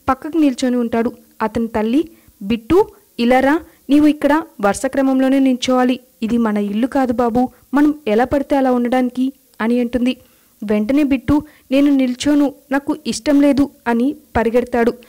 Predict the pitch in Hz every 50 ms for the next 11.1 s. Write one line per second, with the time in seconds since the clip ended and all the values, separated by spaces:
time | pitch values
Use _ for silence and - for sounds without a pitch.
0 | - - _ _ - 254 285 302 294 294 285 294 294 294 - - 220 220 220 226
1 | 220 208 202 202 208 220 214 294 285 285 277 - 247 220 226 240 240 247 - 277
2 | 302 311 311 _ _ _ - 269 240 233 247 226 - 233 226 269 311 330 330 311
3 | 302 294 285 285 - - - _ - 214 208 196 - 220 - 247 247 277 359 -
4 | - - - _ _ - 285 330 339 - - - 370 349 330 285 269 285 285 285
5 | - _ - 208 214 202 190 - 254 262 277 254 247 233 233 220 233 226 302 330
6 | - - _ _ _ _ - 208 208 202 202 196 214 285 370 - - - - -
7 | - 311 339 349 320 - - 262 233 247 277 302 311 294 302 - 302 302 294 285
8 | 294 294 311 - - _ _ - 214 220 220 233 247 269 269 269 262 247 - 269
9 | 262 262 262 247 254 254 247 254 247 - - _ _ _ _ _ - 240 240 247
10 | 254 277 - - _ - 233 226 226 226 - 262 254 254 254 254 - 247 247 240
11 | 240